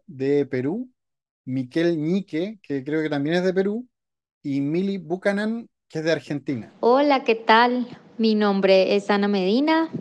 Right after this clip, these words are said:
Speaker 2: yo soy la directora ejecutiva de Enseña por Colombia.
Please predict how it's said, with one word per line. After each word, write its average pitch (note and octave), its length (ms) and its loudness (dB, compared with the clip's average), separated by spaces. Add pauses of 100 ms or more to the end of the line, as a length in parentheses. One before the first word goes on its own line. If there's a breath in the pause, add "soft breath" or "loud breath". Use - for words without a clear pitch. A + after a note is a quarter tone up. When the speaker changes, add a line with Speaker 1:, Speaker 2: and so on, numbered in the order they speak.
Speaker 2:
yo F#3+ 240 2
soy G3 220 2
la F#3+ 140 4
directora G3+ 520 4
ejecutiva F3+ 760 0
de G3 100 0
Enseña F3+ 480 -4
por G3+ 180 0
Colombia. C4+ 640 2